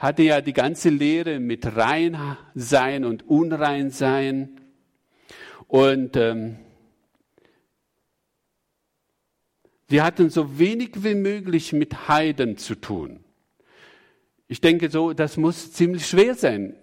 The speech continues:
gewesen sein für einen Römer, das zu realisieren, weil sie, sie hielten sich hier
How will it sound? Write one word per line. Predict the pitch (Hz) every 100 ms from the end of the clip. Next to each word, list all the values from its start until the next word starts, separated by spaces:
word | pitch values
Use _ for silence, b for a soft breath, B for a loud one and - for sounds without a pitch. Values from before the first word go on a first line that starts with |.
| -
gewesen | 135 165 185 160
sein | 123 113
für | - 123
einen | 117 120 107
Römer, | 113 147 165 127
das | 110 107 - B B B B
zu | - -
realisieren, | 127 135 123 113 104 104 - 170 226 151 101 95
weil | 101 107
sie, | 143 156 147
sie | 165
hielten | 160 220 240 202
sich | 185
hier | - 180